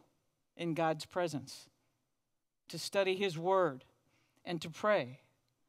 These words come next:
We need to remember that God doesn't just call us to do ministry. He calls us to become people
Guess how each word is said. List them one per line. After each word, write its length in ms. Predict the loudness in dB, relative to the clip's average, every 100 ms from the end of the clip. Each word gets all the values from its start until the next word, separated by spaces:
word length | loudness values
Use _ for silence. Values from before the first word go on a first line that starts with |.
| _ _ _ _ _ _ _ _ _ _ _ _ _ _ _ -10
We 160 | -2
need 240 | 2 2 2
to 120 | 0
remember 480 | 0 4 6 6 4
that 300 | 4 2 2
God 380 | 6 8 6 6
doesn't 320 | 4 6 6
just 260 | 4 -6
call 240 | 0 2 4
us 220 | 0 -2
to 260 | -6 -6 -6 -12 -2
do 360 | 2 4 4
ministry. 800 | 4 4 4 4 0 -8 -10 -12 _ _ _ _ _ _ _ _ _ -10
He 140 | -8
calls 380 | 0 4 4 2
us 220 | -2 -2
to 160 | -8 -6
become 680 | -6 -4 2 2 2 -2 -6 _ -14
people 480 | -8 -6 -4 -4